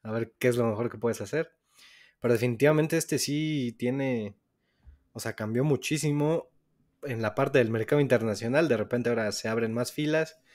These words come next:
y se llena y la subasta es una locura. Ya di-, ya dijo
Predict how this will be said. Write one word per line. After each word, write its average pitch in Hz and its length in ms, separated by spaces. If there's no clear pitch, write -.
y 180 80
se 98 200
llena 127 360
y 120 60
la 107 140
subasta 120 320
es 110 80
una 117 160
locura. 139 640
Ya 123 80
di-, 120 160
ya 127 100
dijo 120 180